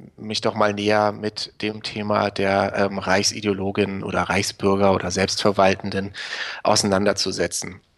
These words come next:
Und, äh, da bin ich einfach noch mal viel stärker da dran eingetaucht in diese Thematik und vor allen Dingen, was eigentlich das Problematische an diesen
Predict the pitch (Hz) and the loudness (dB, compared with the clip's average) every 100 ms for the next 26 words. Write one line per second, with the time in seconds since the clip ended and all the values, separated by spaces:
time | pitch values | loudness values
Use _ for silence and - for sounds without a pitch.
0 | _ - - 104 104 104 110 104 101 - | _ -14 0 2 2 2 4 6 4 2
1 | 101 110 123 117 120 117 - 110 113 107 | 4 6 4 0 -4 -4 -4 -2 -4 -6
2 | 104 110 107 - - 107 110 110 - - | -6 -2 -2 -2 -10 -4 -2 2 2 2
3 | 104 110 120 110 107 104 101 - - _ | 2 4 2 -2 -4 -4 -6 -10 -20 _
4 | _ _ _ - - 139 156 - 110 123 | _ _ _ -6 -2 0 -2 4 4 4
5 | - 117 113 110 - 107 98 113 - 117 | 2 -4 -2 -2 -2 0 2 2 2 -2
6 | 110 101 104 107 110 107 107 - - - | -2 0 2 0 -2 -4 -4 -10 -8 -8
7 | - - - - - - 107 110 117 - | -6 -10 -14 -16 -14 -2 2 2 2 -2
8 | - - 104 107 117 113 - - - 107 | -4 0 2 2 0 -4 -4 -2 -2 0
9 | 101 98 104 117 - 107 104 104 104 104 | 0 0 0 0 0 0 0 0 -2 -2
10 | 113 104 110 104 104 | -4 -2 -2 -2 -4